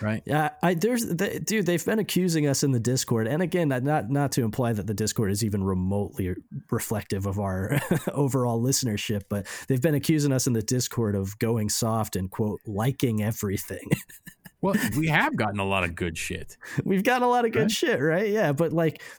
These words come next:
Speaker 2: dude, the idea of even lis-, listening to the last few episodes of this show, the idea that we like everything is <laughs> so fucking absurd and out of pocket.
Speaker 1: All right, well,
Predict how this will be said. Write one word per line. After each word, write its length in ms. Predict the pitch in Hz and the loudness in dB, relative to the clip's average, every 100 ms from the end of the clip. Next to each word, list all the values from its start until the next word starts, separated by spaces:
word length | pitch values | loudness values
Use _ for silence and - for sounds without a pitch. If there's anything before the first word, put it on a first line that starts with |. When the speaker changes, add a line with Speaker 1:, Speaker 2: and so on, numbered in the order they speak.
| 143 | -2
Speaker 2:
dude, 300 | 131 175 117 | 2 2 2
the 160 | 143 135 | 2 4
idea 440 | 175 147 156 160 | 2 2 2 2
of 220 | 135 120 131 | 2 -2 -2
even 240 | 185 170 | 0 2
lis-, 200 | 147 143 | 2 0
listening 460 | 127 131 143 147 127 | 0 0 0 0 0
to 100 | 131 | 0
the 60 | 120 | 0
last 260 | 117 120 - | 2 0 0
few 220 | 123 107 | 0 0
episodes 440 | 117 101 107 98 | 0 0 0 -2
of 60 | 98 | -2
this 140 | 98 | -2
show, 180 | - 117 | -2 0
the 160 | 110 135 | 0 0
idea 300 | 139 151 139 | 0 2 0
that 160 | 101 | 0
we 180 | 117 120 | 0 0
like 400 | 104 107 123 123 | 0 0 0 0
everything 640 | 104 101 95 - 104 107 | -2 0 -2 -2 -4 -2
is 160 | 104 120 | 0 2
<laughs> 20 | |
so 380 | - 139 214 - | 2 2 4 2
fucking 500 | - - 190 - 143 | 2 2 2 2 2
absurd 520 | 135 - 147 139 127 | 2 2 2 2 2
and 120 | 123 | 0
out 200 | 117 120 | 0 -2
of 140 | 117 - | -2 -2
pocket. 560 | 113 117 - 104 - - - | -2 -2 -4 -8 -8 -8 -8
Speaker 1:
All 80 | 101 | -4
right, 220 | 92 90 92 98 | -4 -4 -4 -2
well, 300 | 95 95 | -2 -2